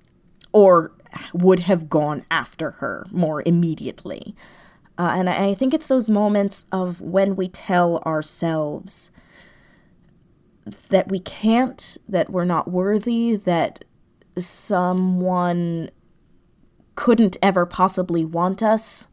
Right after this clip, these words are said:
um, in the, in the way that we want them. I think it's those little moments of, it, it's all about finding little moments of courage. Um, and I, I think that the, the tragedy comes when we can't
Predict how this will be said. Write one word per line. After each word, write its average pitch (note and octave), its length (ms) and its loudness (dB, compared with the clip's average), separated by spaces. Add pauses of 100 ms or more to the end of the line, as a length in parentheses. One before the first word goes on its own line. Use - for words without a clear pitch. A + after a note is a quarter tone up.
(520)
um, E3 580 -2
in E3 180 -2
the, E3 80 -4
in F3+ 140 0
the F3 80 0
way F3 140 0
that E3+ 120 -6
we F3 120 -2
want E3+ 260 -4
them. F3+ 180 -2
I E3+ 80 -2
think G3 200 -4
it's G3+ 140 -8
those G3 220 -2
little G#3 240 0
moments F#3+ 520 0
of, E3 420 -4 (460)
it, B3 140 2
it's C#4 200 0 (160)
all C4+ 200 6
about C4+ 240 2
finding G3+ 480 0
little F3+ 220 4
moments D#3+ 480 -2
of E3 240 -8
courage. - 760 -12 (180)
Um, D#3 460 -10 (1080)
and F#3 120 0
I, F3 300 -2
I F#3+ 60 0
think B3 380 -2
that G#3+ 200 -6
the, F3 440 2 (640)
the F#3 100 4
tragedy G#3 520 0
comes F3 720 -2 (480)
when F#3+ 320 2
we F#3 180 -6 (420)
can't A3 580 -2